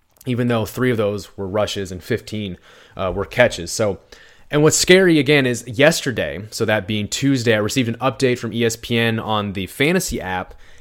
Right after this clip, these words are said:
and it said that Gordon will likely have an increased workload going into this Sunday. And I'm like, "That's the last thing we want to happen. We want Gordon to get the ball less."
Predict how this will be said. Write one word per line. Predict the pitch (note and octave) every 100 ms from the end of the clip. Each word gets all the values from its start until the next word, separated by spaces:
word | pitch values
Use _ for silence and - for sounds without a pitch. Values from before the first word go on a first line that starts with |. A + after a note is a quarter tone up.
| -
and | A#2+
it | A#2
said | A#2 C#3 B2 A#2+ A#2 A#2
that | A2+ A2 G#2+ - G#2+
Gordon | C3 C#3 D3 D3+ D#3+ C3+
will | B2+
likely | A2+ A#2 B2 B2
have | G#2+ A#2+ A2+ A2
an | G2+
increased | A2+ A#2+ - A2+ -
workload | G#2 A#2+ A2+ G#2 G2 - - _ - _ -
going | C3 B2
into | A2+ G#2+
this | C3+ E3
Sunday. | A#2+ G2 F2+
And | D2 C3
I'm | D#3
like, | D3+
"That's | F#3 G3 -
the | - C3 D#3+
last | E3 F#3+ G#3 -
thing | E3+ D3 B2 G#2+
we | A#2
want | A#2+ A2 F#2
to | G2
happen. | G2+ F2+ - - - _
We | C3
want | D3+ E3 D3
Gordon | C3+ D#3 D3+
to | B2
get | C#3
the | C3+
ball | B2 C3 A#2+ G2+
less." | G2+ D#3+ - - -